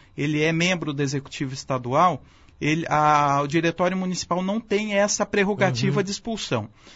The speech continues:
Speaker 1: né? E no caso, mesmo assim se tivesse,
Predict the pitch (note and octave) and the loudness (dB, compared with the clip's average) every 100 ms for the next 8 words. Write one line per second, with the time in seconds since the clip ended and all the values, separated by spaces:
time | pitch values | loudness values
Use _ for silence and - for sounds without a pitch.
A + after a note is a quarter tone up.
0 | - D#3 E3+ - B3+ E4+ D4+ - D#3+ C3 | -10 -2 -2 0 0 0 -2 4 6 6
1 | B2+ C3+ E3 A#3+ D4+ C4 G#3 F#3 - D#3+ | 2 -2 0 2 2 2 2 2 0 -2
2 | - C#3+ C#3 A#2+ D3+ E3+ D3 - | -2 -6 -6 -2 2 2 0 -6